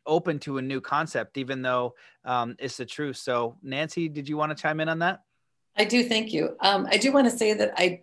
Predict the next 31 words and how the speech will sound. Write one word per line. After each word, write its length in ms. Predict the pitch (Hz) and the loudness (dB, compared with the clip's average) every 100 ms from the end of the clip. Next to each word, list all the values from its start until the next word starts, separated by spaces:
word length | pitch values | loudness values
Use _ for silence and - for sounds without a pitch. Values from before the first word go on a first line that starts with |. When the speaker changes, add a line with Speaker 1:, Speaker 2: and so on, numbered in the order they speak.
| _ | _
Speaker 2:
I 140 | - 180 | 0 2
do 240 | 175 240 | 2 0
have 220 | 233 190 | 2 2
a 80 | 175 | 2
state 460 | 175 - 208 196 196 | -2 -4 -2 -2 0
national 520 | 170 185 - 180 165 | 0 2 0 0 -2
passport. 760 | - 202 220 - - - - - _ _ _ _ | -4 -2 -2 -2 -4 -4 -4 -14 _ _ _ _
So 240 | - - | 0 6
I 200 | 202 202 | 6 6
do 180 | 220 254 | 2 0
carry 300 | 254 226 196 | 4 4 6
the 100 | 185 | 4
passport 480 | 190 190 - 180 - | 4 2 2 -2 2
card 260 | 180 185 | 0 2
with 160 | 160 - | -2 -2
me, 280 | 170 160 - _ _ _ _ _ - | -2 -2 -8 _ _ _ _ _ 0
um, 420 | 165 160 165 82 - _ - - _ - | 4 4 2 -4 -14 _ -12 -12 _ -12
as, 220 | 180 - 185 | -10 -6 2
or 360 | 170 165 175 - | 4 4 0 -4
as 200 | 165 165 | -2 0
identification 840 | 156 - - - - - - - | 0 -2 -2 -6 -4 -2 -2 -4
or 120 | - | -6
whatever 340 | - 80 80 - | -2 0 0 0
they 140 | - | -4
need, 240 | 160 156 - | -4 -4 0
right, 260 | 160 - | 2 2
in 80 | 165 | 0
the 60 | 160 | 0
de 140 | 165 | 0
facto 320 | 165 147 151 | 0 0 -2
world. 380 | 139 156 139 - | 0 0 -2 -8